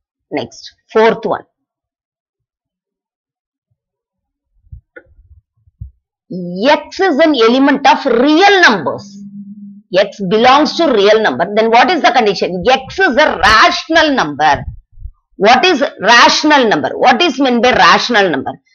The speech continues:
A rational number is a number that is expressed as a ratio of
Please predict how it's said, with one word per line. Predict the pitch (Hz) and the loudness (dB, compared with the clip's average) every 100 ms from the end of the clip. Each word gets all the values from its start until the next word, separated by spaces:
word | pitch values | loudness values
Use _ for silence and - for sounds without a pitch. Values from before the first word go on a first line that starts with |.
| _ 165 | _ 0
A | 170 | 2
rational | 196 214 302 - 311 349 311 | 4 4 4 2 2 2 2
number | 226 220 254 320 | 2 2 2 2
is | 302 196 | 2 2
a | 202 | 0
number | 175 165 190 190 165 226 - - _ | 0 0 0 2 2 0 -10 -20 _
that | 214 220 | 0 2
is | 254 220 | 0 0
expressed | 233 - - _ - 392 311 294 | 0 -2 -10 _ 0 2 4 2
as | 208 | 2
a | 233 180 170 | 2 0 0
ratio | 208 269 320 - 330 359 302 247 | 2 4 2 0 2 4 6 6
of | 330 | 4